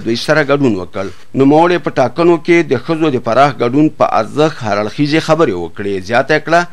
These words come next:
په ټاکنو کې د میرمنو او نارینه‌و ګډون یو شان ارزښت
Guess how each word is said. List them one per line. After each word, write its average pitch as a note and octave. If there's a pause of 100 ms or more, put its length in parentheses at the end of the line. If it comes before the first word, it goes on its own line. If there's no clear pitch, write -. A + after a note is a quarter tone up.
(140)
په C#3
ټاکنو F3
کې F3
د C3+
میرمنو C#3
او D#3+
نارینه‌و B2
ګډون C#3 (120)
یو D3+ (120)
شان E3 (180)
ارزښت G2+